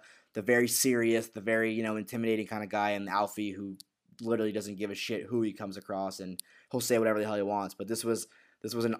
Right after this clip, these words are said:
awesome, awesome scene. I don't, I don't know what, uh, you took from it, but I just saw pure great television.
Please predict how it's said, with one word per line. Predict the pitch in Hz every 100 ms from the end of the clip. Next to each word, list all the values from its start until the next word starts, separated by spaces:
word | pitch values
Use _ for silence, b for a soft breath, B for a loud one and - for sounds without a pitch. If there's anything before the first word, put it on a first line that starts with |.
| -
awesome, | 117 113 - 101 98 98
awesome | 110 104 - 95
scene. | - 98 92
I | 101
don't, | 107 -
I |
don't | 117 117
know | 113 107
what, | 107 104
uh, | 104 101
you | 104
took | 107 -
from | 98
it, | 98 92
but | 98 95 -
I | 104
just | 104 - - -
saw | 107 98 -
pure | - 113 104
great | 107 98
television. | 110 101 95 95 95 95